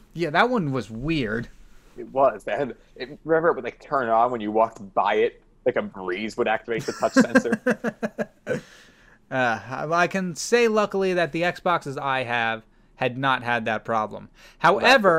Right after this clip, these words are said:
Speaker 2: Right.
Speaker 1: I did have the Xbox One, and when I moved, uh, permanently into my room, uh, before quarantine, this is when I br-, basically brought every device I own out of my basement and into my room, which isn't that big to begin with.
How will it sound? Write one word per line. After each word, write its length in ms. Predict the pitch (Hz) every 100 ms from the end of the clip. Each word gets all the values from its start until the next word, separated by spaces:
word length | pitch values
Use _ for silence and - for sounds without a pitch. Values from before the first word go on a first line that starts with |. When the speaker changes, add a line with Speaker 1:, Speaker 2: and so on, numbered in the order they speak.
| 160
Speaker 2:
Right. 80 | 175
Speaker 1:
I 40 |
did 200 | 170 202
have 160 | 214 190
the 120 | 185
Xbox 460 | 180 - 175 147
One, 280 | - 160 143
and 100 | 123
when 100 | 131
I 100 | 127
moved, 280 | 131 143 127 - _ _ _ -
uh, 140 | 117
permanently 600 | 117 185 214 185 151 135
into 200 | 135 127
my 100 | 127
room, 460 | 117 113 107 139 147 _ _ -
uh, 240 | 123 113
before 480 | 110 113 127 - 170
quarantine, 540 | - 120 104 107 110 131 - -
this 140 | 117
is 80 | 123
when 120 | 131
I 200 | 120 107 - _ _ _ _
br-, 220 | 151 156 147
basically 400 | 156 147 143 139
brought 300 | 147 143 147
every 240 | 147 151
device 340 | 135 139 135
I 120 | 135 127
own 260 | 127 120 -
out 180 | 135 131
of 80 |
my 140 | 120 123
basement 480 | 120 127 - 117 113
and 100 | 120
into 200 | 120 120
my 80 | 117
room, 240 | 147 165
which 160 | 160 269
isn't 220 | 294 302
that 180 | 285 269
big 160 | 277
to 80 | 240
begin 280 | 247 254 196
with. 240 | 120 117